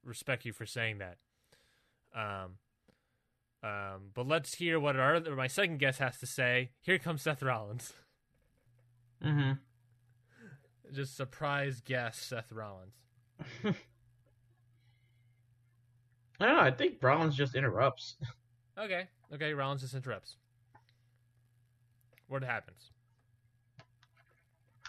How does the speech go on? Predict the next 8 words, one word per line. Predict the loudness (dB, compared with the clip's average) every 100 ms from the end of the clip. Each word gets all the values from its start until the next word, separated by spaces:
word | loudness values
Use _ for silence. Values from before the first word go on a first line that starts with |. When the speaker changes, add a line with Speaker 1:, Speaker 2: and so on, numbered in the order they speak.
| -6 -4 -6 -6 _ -4
Speaker 2:
Maybe | 0 2 2
he | 2
says | 2 4 4
something | 4 4
along | 4 6
the | 6
lines | 6 4
of, | 4 2